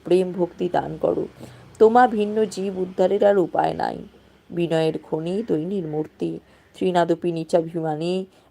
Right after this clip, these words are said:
বাবাজী মহাশয় শাস্ত্র নয়নে প্রেম গদগদ কণ্ঠে বলিয়া উঠিলেন, 'দাদা, আপনি শক্তি সঞ্চার করুন। আপনাদের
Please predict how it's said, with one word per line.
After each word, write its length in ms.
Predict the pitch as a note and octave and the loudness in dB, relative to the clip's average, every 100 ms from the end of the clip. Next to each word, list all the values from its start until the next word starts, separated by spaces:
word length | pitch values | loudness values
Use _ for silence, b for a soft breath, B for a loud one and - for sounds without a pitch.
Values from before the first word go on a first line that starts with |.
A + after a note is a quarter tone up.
| - | 0
বাবাজী 360 | D#3 E3 F3 | 4 4 2
মহাশয় 440 | F#3 F#3+ G3 G3+ G3 | -2 -2 -2 0 -2
শাস্ত্র 520 | - F3+ - - G#3 | 0 0 -2 -6 -6
নয়নে 420 | E3+ - E3+ F3+ | -4 -4 -2 -4
প্রেম 380 | F3+ F3 F#3+ F#3+ | -2 0 0 0
গদগদ 500 | F3 D3 E3 E3+ F3 | 0 0 2 0 0
কণ্ঠে 580 | E3 D#3 D#3 D#3 F3+ F3 | 0 0 -2 -2 0 0
বলিয়া 380 | F3 C#3+ E3 D#3+ | -2 -2 0 0
উঠিলেন, 460 | - - - D3+ | -2 -6 -6 -4
'দাদা, 440 | D#3 D#3 F3 G3+ B3+ b b b b | -2 0 2 0 -4 b b b b
আপনি 300 | A3 A3 C4 | 4 4 -2
শক্তি 380 | - A#4+ - B3+ | 0 -2 -2 -2
সঞ্চার 460 | C4+ B3 B3 C4 | 0 0 2 4
করুন। 400 | B3+ B3 F#3 D3+ - b b b | 4 4 2 -4 -10 b b b
আপনাদের 460 | D#3+ - E3+ F3 | 2 2 0 2